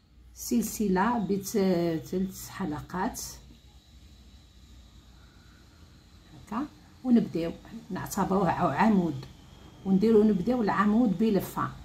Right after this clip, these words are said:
نديرو ثمن أعمدة، زوج دوك عندنا، ها، هذا ال-، الارتفاع وهذا العمود يعتبروا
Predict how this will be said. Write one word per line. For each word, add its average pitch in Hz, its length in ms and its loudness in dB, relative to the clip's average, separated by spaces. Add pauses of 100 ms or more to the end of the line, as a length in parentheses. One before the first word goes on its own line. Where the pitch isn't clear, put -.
(220)
نديرو 190 520 2 (760)
ثمن 247 460 6
أعمدة، 170 480 -2
زوج 180 420 0
دوك 165 200 -6
عندنا، 175 480 -2 (400)
ها، 175 160 -8 (500)
هذا 196 340 2
ال-، 170 420 0
الارتفاع 196 840 0
وهذا 185 440 2
العمود 180 600 2
يعتبروا 214 640 -2